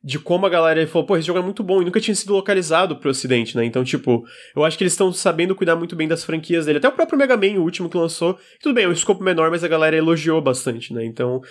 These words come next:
eu sinto que eles tão acertando a mão bastante, tô curioso pra ver não só o futuro do, do, de Resident Evil, como de outros jogos, como aquele Pragmata, e o suposto Dragon's Dogma dois, eu acho que um dia vem aí, então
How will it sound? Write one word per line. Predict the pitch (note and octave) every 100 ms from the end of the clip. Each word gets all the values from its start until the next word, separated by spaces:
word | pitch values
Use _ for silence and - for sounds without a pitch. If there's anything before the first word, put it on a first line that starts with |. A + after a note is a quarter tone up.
| - -
eu | -
sinto | C3+ C#3 C3
que | C#3
eles | C3
tão | C3
acertando | C3 D3 C3 C3 B2+ C3 C3
a | C3
mão | B2+ B2+
bastante, | B2 C3 - B2+ C3
tô | -
curioso | B2+ C3+ B2+
pra | C3+
ver | C3 C3 C3 - -
não | F#3 A#3+
só | A#3
o |
futuro | - G#3+
do, | G3 F#3+ F3+
do, | E3 E3 D#3 D3 C#3 - - _
de | - C#3
Resident | D3+ D3+ D#3 D3
Evil, | D#3 D#3 F3
como | F3 E3
de | D#3
outros | D#3+ E3 E3+
jogos, | C#3 C#3 C#3+ B2+
como | C3
aquele | A#2+ C3
Pragmata, | C3 C3+ B2 B2+ D3+ F#3+ F#3 - - -
e | G#3+
o | D4
suposto | - B3+ A3 A#3 B3 - C4+ C4 _ _ -
Dragon's | D3+ E3+ D#3+
Dogma | D#3 E3 F3+
dois, | A#2+
eu | A2+
acho | -
que |
um | C3
dia | A#2+
vem | B2+ C#3
aí, | C3 -
então | - A#2+ A2